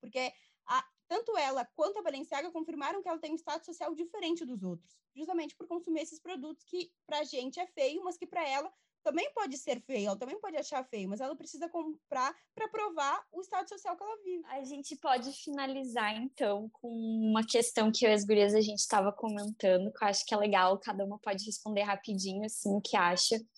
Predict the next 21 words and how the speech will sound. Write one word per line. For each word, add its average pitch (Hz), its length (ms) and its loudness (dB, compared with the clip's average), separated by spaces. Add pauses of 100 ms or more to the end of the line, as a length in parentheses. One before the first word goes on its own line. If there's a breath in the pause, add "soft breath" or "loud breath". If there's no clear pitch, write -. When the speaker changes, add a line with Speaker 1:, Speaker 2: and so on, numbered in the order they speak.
(420 loud breath)
Speaker 2:
que - 120 6
é 240 260 8
o 262 100 0
que 269 180 -2
que - 120 -16
vocês 302 320 -4
acham 247 340 2
que 262 140 -8
ainda 240 240 -2
vai 226 260 4
voltar 254 600 0 (380)
à 214 100 -6
moda, 208 520 0
ou 247 220 4
algo 247 220 0
que 269 160 -14 (100)
vocês 247 640 -2
queriam, 247 400 2
assim, 226 360 -4
que 226 100 -2
voltasse, 208 880 2